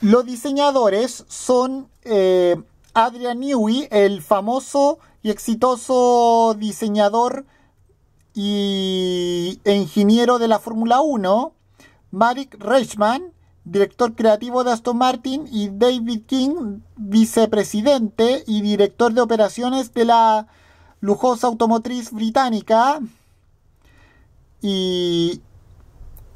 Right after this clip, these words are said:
y la firm-, y la alianza co-, y la alianza confirma la experiencia de dos firmas líderes en sus sectores y,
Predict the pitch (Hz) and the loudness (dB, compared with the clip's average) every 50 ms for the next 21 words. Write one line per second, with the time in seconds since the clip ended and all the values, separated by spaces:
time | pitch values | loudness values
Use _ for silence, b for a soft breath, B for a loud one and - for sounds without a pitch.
0 | - - - - - - 214 190 190 190 208 - - - - 269 277 262 233 226 | -20 -20 -20 -10 -2 2 2 4 4 4 4 2 2 -2 -4 -4 -2 -2 -2 -4
1 | 202 208 220 202 202 202 202 214 226 233 247 247 233 269 254 240 226 220 220 214 | -4 -4 -2 2 2 2 2 2 0 -2 -2 0 -2 -2 -2 0 2 2 2 0
2 | - - 220 202 196 190 196 208 226 240 240 226 269 247 - 220 208 - 247 226 | -2 -4 -2 0 2 2 2 0 -2 -4 -2 -2 -4 -2 -4 -6 -4 -4 -2 0
3 | 226 233 233 226 220 - - - - 208 214 226 233 226 226 220 214 233 226 - | 2 4 4 4 2 0 -2 -4 -4 -2 -2 -2 -2 0 0 0 0 -2 -4 -4
4 | 262 262 254 247 254 240 240 - 240 254 262 254 254 254 269 254 226 240 247 214 | -6 -6 -2 -2 -2 -2 -2 -2 -2 0 2 2 2 2 2 0 0 0 -2 -4
5 | - - 220 - 220 214 - - 220 190 170 180 202 262 277 - - _ - 262 | -2 -4 -4 -2 -2 -2 0 2 2 2 2 2 0 -2 -2 -6 -14 _ -8 -6
6 | 220 202 196 190 190 190 185 185 180 180 180 175 | -4 -2 -2 -2 -4 -4 -2 -2 -2 -4 -4 -6